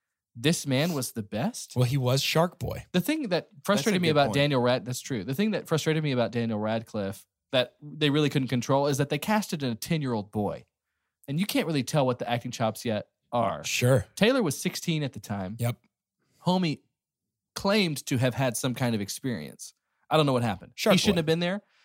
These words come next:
Speaker 1: It's, it's like there's other people that could have taken that place. I'm not
Speaker 3: Mm.
Speaker 1: jealous of him as if I would have done a better job. I couldn't have. But there had to be somebody better for his life.
Speaker 3: Where, uh, I, just to play Taylor's advocate for a second,
Speaker 1: Do it.
Speaker 3: though, like, how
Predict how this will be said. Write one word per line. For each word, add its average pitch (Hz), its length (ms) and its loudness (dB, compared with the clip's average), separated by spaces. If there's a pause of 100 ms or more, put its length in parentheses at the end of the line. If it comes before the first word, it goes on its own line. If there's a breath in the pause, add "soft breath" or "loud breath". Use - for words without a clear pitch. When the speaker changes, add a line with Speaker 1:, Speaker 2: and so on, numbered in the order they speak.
(200)
Speaker 1:
It's, 151 240 -2
it's 175 240 -2
like 139 340 2
there's 147 300 -2
other 170 260 4
people 147 300 0
that 117 100 -4
could 123 100 -6
have 113 80 -2
taken 113 220 -2
that - 160 -8
place. - 260 -10
I'm 165 140 2
not 185 120 2
Speaker 3:
Mm. - 40 -10
Speaker 1:
jealous 151 260 0
of 165 100 -6
him 175 140 -2
as 120 120 -4
if 110 100 -8
I 117 140 0
would 123 120 -2
have 113 100 -4
done 113 160 0
a 110 40 -2
better 110 220 -2
job. 135 240 0
I 120 80 -2
couldn't 131 260 -6
have. 95 260 -6 (840)
But 139 180 0
there 139 160 2
had 143 440 -2
to 135 100 -4
be 110 400 -6
somebody 107 480 -2 (160)
better 98 380 -4 (320)
for 120 140 -2
his 107 280 -2
life. 90 440 -10 (180)
Speaker 3:
Where, 165 440 0
uh, - 100 -12 (200)
I, 156 220 -2 (140)
just 190 300 -4
to 160 80 -6
play 143 400 0 (120)
Taylor's 147 380 -2
advocate 104 480 -4
for 98 100 -10
a 90 40 -6
second, 92 220 0
Speaker 1:
Do 262 120 6
it. 269 40 2
Speaker 3:
though, 156 140 0
like, 147 180 -2
how 147 500 2